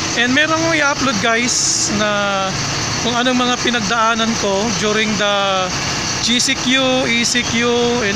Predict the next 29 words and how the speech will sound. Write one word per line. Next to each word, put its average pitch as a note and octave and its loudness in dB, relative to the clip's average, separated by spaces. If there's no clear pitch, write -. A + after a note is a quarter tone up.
all A#3+ 2
in C#4 0
all. A#3 2
And A#3+ 2
right C#4+ 0
now, C4 2
nandito B3 0
ako A#3+ 0
sa A3+ 2
terminal A3+ 0
ng G#3+ -2
Catbalogan. G#3 0
Ah, A3+ 0
maghihintay B3 0
ako C4 -2
ng B3+ 0
trip C4+ -2
ng A3+ -2
Davao A#3+ 2
Metro A#3 0
Shuttle. A3+ 0
Ito - 0
lang C#4 2
ang C#4 -2
tanging, C4+ 2
ah, A#3+ 0
bumibiyahe B3 2
ng B3 -2
Tacloban A3 0